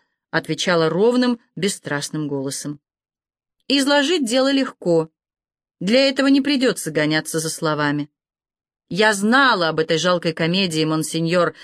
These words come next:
хотя по вашим планам я должна была остаться непосвященной. Хвала изобретателям, что они старались скрыть это дело. Эту скоморожью затею,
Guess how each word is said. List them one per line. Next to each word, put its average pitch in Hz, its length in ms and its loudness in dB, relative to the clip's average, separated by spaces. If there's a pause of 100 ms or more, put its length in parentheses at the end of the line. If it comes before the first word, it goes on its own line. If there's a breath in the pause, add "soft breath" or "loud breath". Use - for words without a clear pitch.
(160 loud breath)
хотя 208 260 2
по 233 140 0
вашим 233 340 0
планам 240 500 0 (220 soft breath)
я 165 160 0
должна 170 360 0
была 180 220 2
остаться - 520 -2
непосвященной. 220 880 -4 (580)
Хвала 330 400 2
изобретателям, 240 800 0 (160 loud breath)
что - 220 0
они 220 160 2
старались 202 500 0
скрыть - 480 -6
это 151 220 -8
дело. 143 360 -6 (640)
Эту 208 240 2
скоморожью 214 600 0
затею, 202 680 0